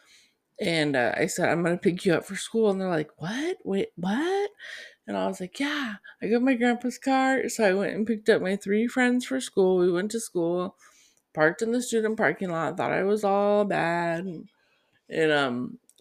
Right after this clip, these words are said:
so, yeah, the day, you know, I did that for, they were supposed to be gone f-, Monday through Friday.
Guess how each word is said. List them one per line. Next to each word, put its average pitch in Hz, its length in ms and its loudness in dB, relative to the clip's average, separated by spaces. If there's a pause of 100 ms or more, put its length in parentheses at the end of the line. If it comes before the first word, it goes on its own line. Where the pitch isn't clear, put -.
(120)
so, 180 280 4
yeah, 175 460 -2
the 165 120 -4
day, 143 340 -4
you - 140 -8
know, 139 120 -8
I 117 140 -2
did 165 200 -2
that 147 300 2
for, 127 460 0 (800)
they 180 100 6
were 202 80 8
supposed 202 300 0
to 196 60 2
be 180 60 2
gone 156 260 0
f-, - 460 -16
Monday 147 420 2
through 143 200 -4
Friday. - 600 -4